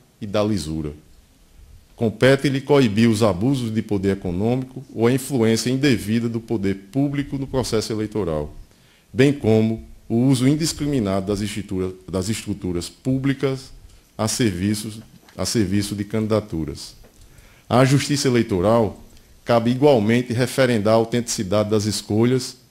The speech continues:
e a consequente legitimidade dos mandatários da nação. No seu mistério, os desafios do Poder Judiciário Eleitoral são muitos.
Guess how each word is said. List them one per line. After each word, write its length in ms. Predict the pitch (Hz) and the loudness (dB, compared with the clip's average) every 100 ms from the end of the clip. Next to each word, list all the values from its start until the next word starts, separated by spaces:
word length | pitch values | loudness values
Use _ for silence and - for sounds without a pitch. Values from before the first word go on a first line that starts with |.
| _ | _
e 80 | 107 | -4
a 60 | |
consequente 800 | 104 135 - 117 - 120 131 131 | -2 -4 0 -2 0 -2 -2 -2
legitimidade 920 | 127 120 120 123 117 90 92 98 98 | -2 -2 -4 -2 -2 -2 -2 -2 -4
dos 180 | 98 95 | -8 -4
mandatários 640 | 107 107 92 - 87 87 | -2 -2 -2 -4 -6 -4
da 100 | 95 | -6
nação. 480 | 98 92 - 76 73 - - - - - - _ _ _ - | -6 -8 -8 -10 -10 -16 -20 -20 -20 -20 -20 _ _ _ -10
No 80 | 92 | -4
seu 180 | 110 98 | 0 0
mistério, 540 | 92 - 107 117 131 - - _ _ _ _ _ | -2 -2 0 0 -2 -14 -20 _ _ _ _ _
os 140 | 101 107 | 0 4
desafios 520 | 127 127 110 143 139 | 6 4 4 2 4
do 120 | 135 | 2
Poder 260 | 135 120 117 | 2 2 2
Judiciário 480 | 123 - 110 104 | 0 0 0 2
Eleitoral 460 | 104 101 104 98 113 | 2 0 0 0 0
são 180 | 120 123 | 0 -2
muitos. 640 | 98 101 95 - - - | 0 -2 -4 -10 -16 -18